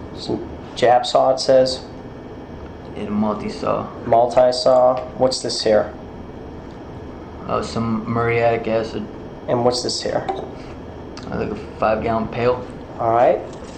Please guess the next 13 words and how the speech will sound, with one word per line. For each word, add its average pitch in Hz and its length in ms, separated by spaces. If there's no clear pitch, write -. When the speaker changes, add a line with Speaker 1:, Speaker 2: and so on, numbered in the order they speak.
Speaker 1:
Were 135 120
you 147 260
purchasing 147 640
this 120 140
stuff 127 220
at 123 120
that 117 200
time 120 680
because 127 400
you 135 280
initially 151 440
thought 151 240
y-, 127 140